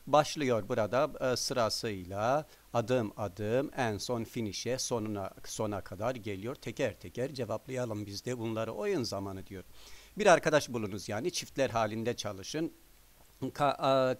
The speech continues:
arkadaşınızı karşınıza alın, sırayla soru sorun ve cevaplayınız diyor. Bu şekilde yapmanız isteniyor bu ödevi.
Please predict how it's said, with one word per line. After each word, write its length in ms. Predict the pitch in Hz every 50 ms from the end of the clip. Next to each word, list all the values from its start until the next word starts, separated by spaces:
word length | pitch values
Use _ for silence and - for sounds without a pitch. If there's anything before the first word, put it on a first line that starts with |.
| - -
arkadaşınızı 640 | 160 151 - - 139 135 123 - - 127 127 117 113
karşınıza 600 | - - 123 113 - - 117 113 101 - 131 117
alın, 180 | 110 113 135
sırayla 440 | 139 - - 135 135 120 110 104 110
soru 260 | - - 135 120 113
sorun 400 | - - 120 110 151 175 170 120
ve 220 | 143 180 202 185 -
cevaplayınız 920 | - 160 135 139 135 - 156 143 135 123 113 107 104 92 - - - 110
diyor. 240 | - 104 101 98 101 - -
Bu 140 | - 107 107
şekilde 440 | - - 107 - - 117 104 104
yapmanız 600 | 113 101 98 92 - - 107 101 98 95 - -
isteniyor 520 | 123 - - - - 104 101 101 104 107 104 98 101
bu 60 | -
ödevi. 500 | - - 107 - 113 101 92 110 139